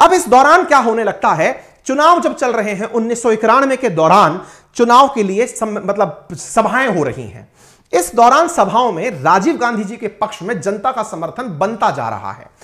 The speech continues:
राजीव गांधी जी का समर्थन बनने का बड़ा कारण क्या था कि तमिल लोगों को यह लग रहा था कि राजीव गांधी जी ने तो हमारे पक्ष में आने का काम किया था, लेकिन लिट्टे उन्हें धोखा दे दिया। इसी स्थिति में राजीव गांधी जी तमिलनाडु के अंदर जनसभाएं कर रहे थे।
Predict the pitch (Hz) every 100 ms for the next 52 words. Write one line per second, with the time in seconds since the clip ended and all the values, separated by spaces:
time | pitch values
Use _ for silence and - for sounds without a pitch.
0 | - - 170 233 349 320 311 294 311 311
1 | 254 262 269 302 226 240 254 214 185 254
2 | 247 208 196 180 139 - 190 - - _
3 | 311 - 277 294 381 339 330 339 349 330
4 | 254 277 240 202 202 285 294 190 190 294
5 | 247 214 208 190 185 285 226 185 208 285
6 | 349 269 - 294 240 214 190 151 160 175
7 | 202 202 185 170 - _ _ - 190 262
8 | 285 165 151 254 - 339 160 107 - _
9 | _ - 247 240 185 277 320 - - 143
10 | 123 190 151 104 98 95 78 - _ _
11 | _ _ _ - 247 285 247 202 208 185
12 | 226 269 - - 165 196 226 196 185 185
13 | 190 240 277 294 330 311 294 294 233 202
14 | 240 165 254 220 160 170 208 - 113 98
15 | 92 - - _